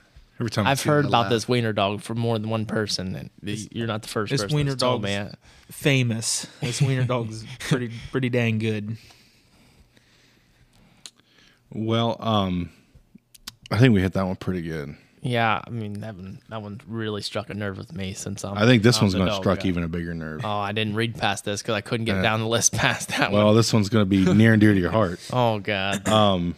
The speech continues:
Speaker 1: hunting pres-, hunting preserves are disrupting the natural ecosystem and participating in smuggling of exotic and extinct animals.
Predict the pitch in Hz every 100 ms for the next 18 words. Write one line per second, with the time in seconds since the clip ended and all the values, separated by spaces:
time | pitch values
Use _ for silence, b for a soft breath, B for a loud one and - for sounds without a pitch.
0 | - - - - - 131 139 156 123 104
1 | - - - 127 143 156 139 - 120 98
2 | 110 98 90 - - _ _ _ - 107
3 | 101 120 - 123 117 117 104 92 92 104
4 | - 127 113 110 110 120 - 123 - 127
5 | - 104 - 98 - 110 - 110 98 90
6 | - 104 104 104 101 90 85 92 98 107
7 | - 95 87 - 104 95 95 92 85 -